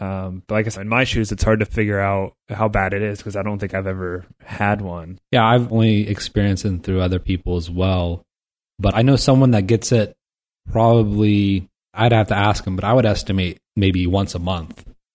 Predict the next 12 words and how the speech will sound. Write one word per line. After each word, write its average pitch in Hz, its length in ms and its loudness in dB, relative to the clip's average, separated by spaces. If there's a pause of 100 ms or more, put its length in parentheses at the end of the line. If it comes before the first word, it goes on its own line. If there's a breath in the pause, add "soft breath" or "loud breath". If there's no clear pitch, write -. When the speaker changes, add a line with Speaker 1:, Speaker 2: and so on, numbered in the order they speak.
(160)
Speaker 1:
or 85 100 -2
so. - 380 -12 (560)
And 92 420 -2
when 110 140 2
he 120 180 4
gets 117 320 2
'em, 98 340 2 (140)
he 113 120 4
literally 117 400 4
just 104 240 0
has 104 300 -2
to, 92 540 0